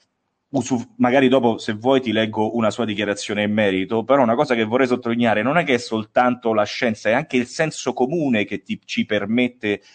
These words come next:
di attestare questa simbiosi. E mi viene in mente l'esperienza dichiarata, eh, da Elton John, eh, Elton John, il famosissimo cantante, ehm, che nella sua, nella sua coppia omosessuale ha deciso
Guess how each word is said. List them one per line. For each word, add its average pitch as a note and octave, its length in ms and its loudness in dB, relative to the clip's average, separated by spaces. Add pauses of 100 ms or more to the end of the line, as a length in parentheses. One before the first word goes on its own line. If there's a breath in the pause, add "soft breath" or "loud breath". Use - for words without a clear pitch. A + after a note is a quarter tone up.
di G#2+ 120 -4
attestare G#2 680 0
questa F#2+ 320 -6
simbiosi. F2+ 640 -6 (240 loud breath)
E A2+ 100 0
mi B2+ 100 6
viene D3+ 180 4
in E3 80 4
mente D3+ 320 2
l'esperienza B2 960 2
dichiarata, A2+ 760 2 (240 loud breath)
eh, G2 180 4
da G#2+ 200 4
Elton B2 440 0
John, A2 440 4
eh, G#2+ 640 -4
Elton A#2 320 -4
John, A2 460 2
il F#2+ 100 -4
famosissimo G#2 640 -6
cantante, G2+ 880 -2
ehm, E2+ 1080 -6
che G2+ 180 -4
nella F#2+ 220 0
sua, F#2 760 4
nella F#2 240 -2
sua G#2+ 140 -6
coppia A2+ 280 -2
omosessuale G#2+ 600 2
ha G2 60 2
deciso G2 840 -2